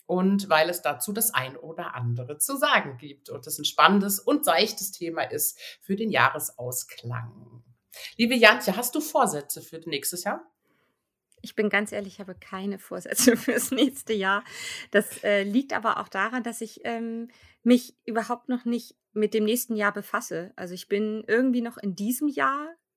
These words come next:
Speaker 2: gefangen, hätte ich
Speaker 1: Mhm.
Speaker 2: beinahe gesagt, aber, äh,
Speaker 1: <laughs>
Speaker 2: bin, beschäftige mich noch ein bisschen mit, mit diesem Jahr und dem Jahresabschluss und, ähm, kann, brauche dafür Ruhe, Besinnung, Gedanken,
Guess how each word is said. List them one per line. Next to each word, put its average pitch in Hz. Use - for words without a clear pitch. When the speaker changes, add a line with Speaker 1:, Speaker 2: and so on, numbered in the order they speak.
Speaker 2:
gefangen, 214
hätte 180
ich 156
Speaker 1:
Mhm. 180
Speaker 2:
beinahe 170
gesagt, 175
aber, 196
äh, 202
Speaker 1:
<laughs> 233
Speaker 2:
bin, 285
beschäftige 240
mich 247
noch 247
ein 240
bisschen -
mit, 226
mit 247
diesem 247
Jahr 226
und 285
dem 240
Jahresabschluss 240
und, 226
ähm, 214
kann, 240
brauche 254
dafür 233
Ruhe, 285
Besinnung, 262
Gedanken, 247